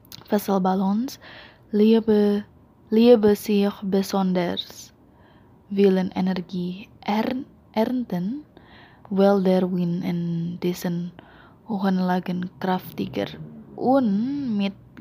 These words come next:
geringerem Flauterrisiko blas. Der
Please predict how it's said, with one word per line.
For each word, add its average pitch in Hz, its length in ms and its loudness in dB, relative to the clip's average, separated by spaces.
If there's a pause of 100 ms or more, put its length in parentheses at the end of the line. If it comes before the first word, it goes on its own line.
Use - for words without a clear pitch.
(300)
geringerem 190 1500 -2 (680)
Flauterrisiko 196 1040 0
blas. 175 580 -4 (760)
Der 185 320 2